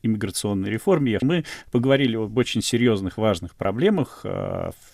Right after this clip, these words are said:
частности, о проблеме раскола в республиканской партии и в том, что этой партии сейчас нужно найти себя, а, для того, чтобы ее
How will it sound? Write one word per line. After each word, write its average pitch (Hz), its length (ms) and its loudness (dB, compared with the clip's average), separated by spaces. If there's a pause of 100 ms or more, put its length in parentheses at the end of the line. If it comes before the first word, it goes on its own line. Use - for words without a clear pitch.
частности, - 520 -6
о 92 200 0
проблеме 95 400 -2
раскола 101 480 0
в 90 60 -8
республиканской 95 720 -4
партии 110 640 0
и 95 600 -6
в - 120 -20
том, 107 180 2
что 104 320 -2
этой 110 220 -2
партии 110 380 2
сейчас - 360 -6
нужно 104 280 0
найти 117 400 0
себя, 90 500 -2 (300)
а, 92 140 -2
для 92 140 -4
того, 101 220 -2
чтобы 90 600 -4
ее 104 240 0